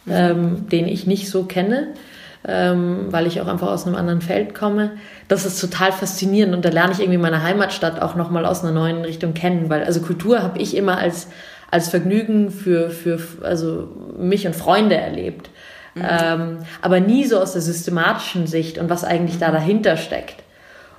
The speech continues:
Speaker 2: Und also da ist ja auch gerade die S P D Münchner Norden sehr aktiv und das ist total spannend, darüber zu hören.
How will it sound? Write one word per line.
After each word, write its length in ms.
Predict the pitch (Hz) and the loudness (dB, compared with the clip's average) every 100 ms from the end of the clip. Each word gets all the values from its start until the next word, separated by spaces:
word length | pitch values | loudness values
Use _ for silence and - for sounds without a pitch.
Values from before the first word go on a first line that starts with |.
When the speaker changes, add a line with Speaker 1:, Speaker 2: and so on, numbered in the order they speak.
| _ _ | _ _
Speaker 2:
Und 640 | - 170 170 165 165 160 160 | 2 2 4 2 2 0 0
also 180 | 165 160 | 0 0
da 240 | 156 156 190 | 0 2 2
ist 180 | 190 | 0
ja 100 | 190 | -4
auch 100 | 190 | -6
gerade 220 | 185 190 165 | -4 -4 -2
die 80 | |
S 140 | 180 - | -4 -4
P 80 | 165 | 2
D 160 | 185 | 4
Münchner 300 | 185 170 165 | 4 0 -2
Norden 280 | 165 170 180 | 2 2 4
sehr 240 | 165 180 | 4 4
aktiv 500 | - - - 208 208 | 2 -4 -2 2 2
und 160 | 190 160 | 2 0
das 140 | 160 | 0
ist 160 | - - | -2 -8
total 460 | - - 170 165 165 | -10 -8 0 2 2
spannend, 580 | - - 156 151 156 | -4 0 0 2 0
darüber 300 | 156 160 165 | 2 2 2
zu 200 | 165 160 | 0 -2
hören. 440 | 151 180 208 214 | 2 4 4 0